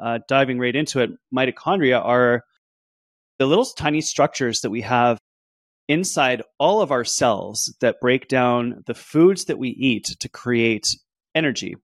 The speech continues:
So if you have proteins, fats, carbs, they all get broken down into something called acetyl-CoA, which then goes into your mitochondria. We break that down and we use water and oxygen to do that. And that's what creates the energy that we use to think,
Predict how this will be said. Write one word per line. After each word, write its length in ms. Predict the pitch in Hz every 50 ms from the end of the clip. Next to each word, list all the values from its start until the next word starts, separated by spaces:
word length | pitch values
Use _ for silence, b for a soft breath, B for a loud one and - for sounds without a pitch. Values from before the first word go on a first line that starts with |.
| _ _ _ _ _ _
So 180 | - - 123 110
if 100 | - -
you 80 | 117
have 420 | 104 120 117 120 117 113 110 - _
proteins, 500 | - 131 117 113 - 120 113 117 117 -
fats, 240 | - 120 113 104 -
carbs, 380 | - - 180 180 175 165 147 -
they 80 | 110
all 160 | 104 110 117 104
get 100 | 107 -
broken 300 | 123 113 - - 104 101
down 240 | 127 139 139 131
into 160 | 123 113 104 101
something 320 | - - 123 104 123 113
called 200 | - 120 113 98
acetyl-CoA, 840 | - 110 110 110 - 110 - - 123 113 - - - 113 123 156 165 147
which 200 | 120 104 - -
then 140 | 107 104
goes 260 | 104 104 107 107 101 117
into 160 | 113 104 -
your 80 | 120 107
mitochondria. 580 | 104 107 101 - - - 170 170 156 160 147
We 120 | 131 113 104
break 240 | - 107 104 - -
that 180 | 175 175 147
down 300 | - 147 139 143 143 135 - _ _ _ _ _ _ _ _ _ _ _
and 340 | 117 117 113 110 110 113 110 - - - - _ _ _
we 80 | 113 113
use 180 | 113 107 -
water 300 | - 135 139 147 147 143
and 100 | 123 101
oxygen 460 | 110 143 156 - - - - 135 127 120
to 140 | - -
do 180 | 110 92 131 139
that. 260 | 123 131 127 127 120 - - - _ _ -
And 120 | 110 110
that's 240 | 120 131 135 - -
what 140 | - 117 -
creates 480 | - - 120 113 117 - - - - _ _ _ _ _ _ _ _ _ _
the 100 | 110 - -
energy 300 | 135 160 165 135 - 117
that 100 | 107 113
we 120 | 110 117 123
use 180 | 123 117 -
to 100 | - 127
think, 480 | 110 - - 180 156 127 - _ _